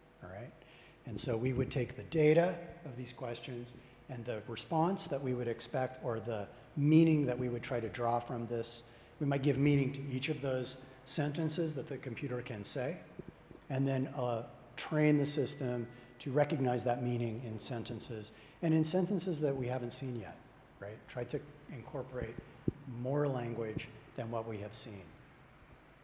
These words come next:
okay? And then it becomes quite good at this. Um,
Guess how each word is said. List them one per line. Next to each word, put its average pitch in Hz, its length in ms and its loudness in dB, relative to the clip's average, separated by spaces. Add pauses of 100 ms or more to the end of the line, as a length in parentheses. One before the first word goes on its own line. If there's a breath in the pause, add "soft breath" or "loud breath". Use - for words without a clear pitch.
okay? 117 260 -12 (400 loud breath)
And 147 100 2
then 165 100 6
it 147 100 2
becomes 151 260 0
quite 139 240 -6
good 135 200 -6
at 104 140 -12
this. 101 280 -12
Um, 117 260 -8